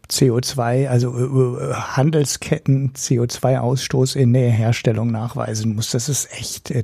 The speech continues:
echt tricky. Und das zweite Argument dagegen, das große, das ich aber rechtlich nicht beurteilen kann. Also da habe ich, äh, Meinung pro und, und dagegen gelesen. Ich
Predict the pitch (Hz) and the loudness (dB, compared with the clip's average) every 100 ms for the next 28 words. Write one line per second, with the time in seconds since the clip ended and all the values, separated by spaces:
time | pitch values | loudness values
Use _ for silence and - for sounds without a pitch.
0 | - - 131 - - 147 160 240 269 - | 0 0 0 -4 -2 -2 2 0 -2 -8
1 | _ _ _ _ _ _ _ _ - 147 | _ _ _ _ _ _ _ _ -2 2
2 | 123 - 131 143 143 180 151 160 - 139 | 2 2 2 2 2 0 0 0 0 0
3 | 156 135 127 - - 151 - - - - | 0 0 -2 -4 0 0 0 -2 -4 -16
4 | - 139 127 135 123 120 120 - 117 127 | -2 0 2 2 2 0 0 -2 -2 -2
5 | 110 127 120 123 110 113 117 113 117 117 | -2 -2 0 0 0 0 0 -2 -2 -2
6 | 117 117 123 123 117 - 117 117 117 117 | -2 0 0 0 -4 -4 -2 0 0 0
7 | 120 - 131 127 123 110 110 120 110 107 | -2 -2 2 2 2 -4 -4 -4 -4 -6
8 | _ - 110 117 120 139 135 156 _ - | _ -4 0 0 0 2 0 0 _ -2
9 | 135 127 127 123 143 147 - - - - | 2 4 4 2 -2 -2 -10 -20 -20 -20
10 | - - - - _ - - - | -20 -20 -20 -20 _ -12 -12 -12